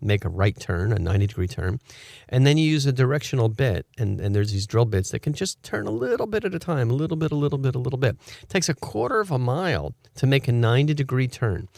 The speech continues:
So, <laughs> you know, you know, like, half a town over underground or, you know, on somebody else's property, you're now going underneath. And, um, that, that you can make that turn, and then you're going horizontally along that vein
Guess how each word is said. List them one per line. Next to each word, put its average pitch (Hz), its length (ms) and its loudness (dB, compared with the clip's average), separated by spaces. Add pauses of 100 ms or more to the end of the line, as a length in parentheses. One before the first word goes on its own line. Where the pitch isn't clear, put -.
(360)
So, 117 420 4
<laughs> - 80 -4
you 143 100 2
know, 117 120 4 (300)
you 127 80 2
know, 120 60 2 (200)
like, - 100 -6 (240)
half - 280 0
a 147 40 -2
town 127 400 2
over 113 480 2
underground 110 520 2
or, 92 60 0
you 104 140 0
know, 92 120 0
on 98 60 0
somebody 131 320 2
else's 113 260 0
property, 117 440 2
you're 101 140 0
now 104 240 4
going 104 420 2
underneath. 107 540 0 (640)
And, 120 320 4
um, 123 540 0
that, 139 260 -4
that 127 260 0
you 135 100 2
can 131 160 2
make 127 200 0
that 127 280 0
turn, 104 380 0
and 135 100 2
then 185 120 0
you're 214 80 -4
going 127 360 4 (360)
horizontally 127 1000 4
along 113 460 4
that 107 240 2
vein 101 800 2